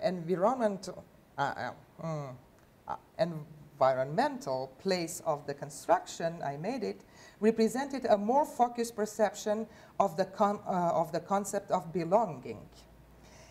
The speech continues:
This attitude replaced regionalism, which in Romania did not respond to a particular ideology. In spite of a folk art with,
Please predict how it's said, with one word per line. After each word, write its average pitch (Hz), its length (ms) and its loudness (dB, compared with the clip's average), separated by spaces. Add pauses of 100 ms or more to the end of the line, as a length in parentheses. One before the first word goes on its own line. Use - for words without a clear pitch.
(180)
This 339 380 2
attitude 220 720 2
replaced 226 600 0
regionalism, 196 840 0
which 175 400 -6
in 226 160 0
Romania 202 600 2
did 214 180 -2
not 247 320 0
respond 226 480 -2
to 233 100 0
a 220 40 0
particular 214 760 0
ideology. 220 720 2 (540)
In 226 120 6
spite 320 320 2
of 277 160 -2
a 240 60 0
folk 262 400 2
art 175 360 2
with, 208 220 2